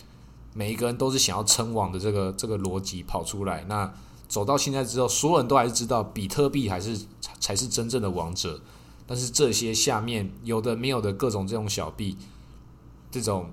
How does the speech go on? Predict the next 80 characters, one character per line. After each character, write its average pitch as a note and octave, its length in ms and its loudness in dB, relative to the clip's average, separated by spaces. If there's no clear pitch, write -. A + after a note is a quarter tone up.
我 A#2+ 100 0
讲 C3 140 -2
的 A2+ 100 2
这 C3 160 0
些 C3 80 4
小 G2+ 200 4
币 G#2 120 -2
是 G#2 100 0
比 - 100 -6
较 G2+ 100 0
大 G2+ 220 6
的 F2+ 100 0
小 D#2 160 -4
币， F#2 140 -4
就 F#2+ 100 -4
是 G2+ 80 -2
门 F#2+ 180 -2
罗 F#2+ 160 0
币 G2+ 160 -4
跟 F#2+ 160 2
以 E2+ 80 -8
太 F#2+ 200 0
币 F2+ 120 -4
这 F2+ 140 -4
种， D#2+ 180 -6
这 D3 100 -2
种 G2 220 -2
我 G2 80 0
也 G2+ 80 2
把 F2+ 140 0
它 E2+ 60 0
归 F#2 200 -2
类 F#2+ 120 2
为 D#2+ 140 -4
小 - 300 -6
币。 E2 180 -8
他 B2 140 2
们 C#3 140 2
还 G2+ 120 0
是 G#2 120 0
有 A2 140 4
他 A2 140 0
们 G#2 180 -2
的 G2 60 -2
故 A2 200 -2
事 G#2+ 260 4
还 F2 100 -4
没 G2+ 100 -2
有 F#2+ 100 0
表 F#2+ 240 -2
演 E2+ 240 -4
完， D#2+ 180 -10
以 A#2+ 140 -4
前 C3+ 320 4
演 A#2 220 2
过 B2+ 220 4
的 A2 60 4
故 A2+ 200 -2
事， G#2 300 4
合 G#2+ 300 2
理 C3 140 0
的 G2 80 0
故 G#2+ 220 -2
事， G2 300 0
现 B2+ 360 2
在 A#2 180 2
也 F#2+ 180 0
都 A2+ 180 0
没 A#2 140 0
有 G2+ 120 0
表 F#2+ 260 0
演 F#2 240 -2
过。 F#2 260 -2
所 C3+ 140 0
以 B2 80 2
这 D#3+ 100 0
几 - 260 -2
个 F#2+ 120 0
剧 A2 240 2
本， E2+ 320 -4